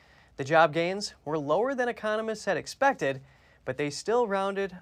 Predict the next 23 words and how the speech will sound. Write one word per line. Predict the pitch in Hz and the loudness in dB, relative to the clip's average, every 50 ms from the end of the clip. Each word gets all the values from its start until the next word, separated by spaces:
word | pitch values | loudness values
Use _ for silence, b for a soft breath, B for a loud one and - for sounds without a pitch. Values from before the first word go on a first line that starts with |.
| - | -4
up | - 160 160 - | -4 -2 -2 -2
a | 143 139 | -4 -6
strong | 139 - - - 175 190 196 196 185 170 | -6 -10 -10 -6 -2 0 0 0 -2 -4
first | - - 175 165 151 - - | -4 -2 -2 -2 -2 -4 -6
quarter | - - 180 160 127 120 120 131 135 - _ | -2 0 2 2 2 0 -4 -6 -8 -14 _
for | - | -14
the | 113 123 135 | -12 -8 -4
U | 156 160 | 2 2
S | 151 135 135 - | 2 2 2 0
labor | 147 156 170 160 127 127 | 0 0 0 0 0 -2
market, | 127 123 127 131 - 143 139 b b b b b b b | -2 -2 -2 -2 -4 -8 -8 b b b b b b b
with | - 151 156 | -6 -2 -2
an | 180 160 | -2 0
average | - 175 196 233 240 247 170 147 | 4 4 4 4 2 0 -2 -2
monthly | 160 175 196 190 - 180 165 | -2 -2 -4 -2 -4 -4 -4
gain | 135 147 151 165 190 214 226 - _ _ _ 139 | -2 -2 -2 -2 -2 -4 -8 -12 _ _ _ -6
of | 139 131 | -6 -4
more | 139 147 165 185 190 | -4 -2 -2 -2 -2
than | 180 160 139 | -2 -4 -6
half | - - 151 160 190 214 - | -8 -4 -2 0 0 0 -2
a | 214 | -2
million | 208 208 202 196 196 185 170 | -2 -2 -2 -2 -2 -4 -2
jobs. | 147 170 156 123 - - - - | 2 2 2 2 0 -4 -10 -20